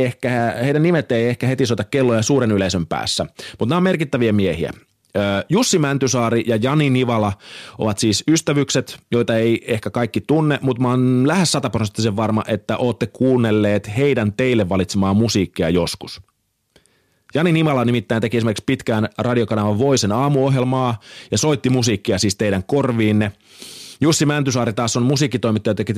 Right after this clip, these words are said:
joka teki aikanaan Yle X:lle Uuden musiikin aamuvuoro-ohjelmaa, esitteli suomalaisille uutta musiikkia ja nyt tällä hetkellä hän on töissä Spotifylla ja valkkaa siellä musaa soittolistoille, siis teidän tarjolle, tarjo-, tota, korviinne tarjolle.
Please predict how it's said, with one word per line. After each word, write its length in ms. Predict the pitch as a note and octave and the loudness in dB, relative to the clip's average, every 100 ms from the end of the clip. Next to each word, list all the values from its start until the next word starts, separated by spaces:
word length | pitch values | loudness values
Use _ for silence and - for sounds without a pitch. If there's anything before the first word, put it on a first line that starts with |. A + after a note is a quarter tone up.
| A2+ | -4
joka 180 | A#2+ A#2+ | -2 -2
teki 200 | A2 A#2+ | 0 0
aikanaan 480 | A#2 A2+ A2+ G#2+ G#2+ | 0 0 0 0 0
Yle 240 | C3+ D3 G#2+ | 2 2 0
X:lle 340 | G2 G#2+ G2+ - | -2 0 0 0
Uuden 240 | C#3 C3 G#2+ | 0 2 2
musiikin 340 | G2+ G#2+ G#2 | 0 0 -2
aamuvuoro-ohjelmaa, 1040 | B2+ D#3 C3+ G2+ F#2 F#2 F#2+ F#2+ F#2+ F#2+ G2 - - - | -2 0 2 2 2 2 0 0 0 0 -2 -8 -16 -6
esitteli 380 | A2+ A#2+ A#2 G#2+ | -4 -2 -2 0
suomalaisille 460 | A#2 G#2+ G#2 G#2 | 0 0 0 0
uutta 260 | B2+ A#2 A2+ | 0 0 0
musiikkia 580 | C#3+ C#3+ A2 - G#2+ G2+ - - - | 0 0 -2 -2 -2 -2 -10 -14 -4
ja 100 | C3+ | 0
nyt 340 | D3 - - _ _ _ | 0 -4 -20 _ _ _
tällä 160 | C#3+ C3+ | -4 -2
hetkellä 260 | B2 A#2 | -2 -2
hän 80 | A2 | 0
on 100 | A2 | 0
töissä 220 | B2 A2 | 0 -2
Spotifylla 720 | - - F#3+ A2+ - E2 D2 C#2 - | -2 -2 -2 -2 -2 -4 -4 -8 -8
ja 100 | A#2 | -4
valkkaa 340 | A#2 A#2+ - B2 | -2 -2 -2 -2
siellä 320 | F3+ E3 A2 | 2 2 2
musaa 440 | G#2+ G2+ G#2 F2 F2+ | 0 0 0 -2 -4
soittolistoille, 840 | - G#2+ - F2+ F2 - F2 F2+ - - | -2 -2 -2 -2 -2 -2 -2 -2 -6 -12
siis 180 | - G#2+ | -4 -4
teidän 300 | - G#2+ G2 | 0 0 0
tarjolle, 500 | F#2+ F2+ E2 C2 D#2+ - | -2 -2 -4 -4 -8 -8
tarjo-, 340 | - A2 G#2 - - | -4 0 0 -2 -4
tota, 240 | G#2+ G2+ | -4 -4
korviinne 420 | G2 A#2+ G#2+ G2+ F#2 | -2 0 0 0 0
tarjolle. 480 | G#2+ G#2 F2 E2 | -2 -2 0 -2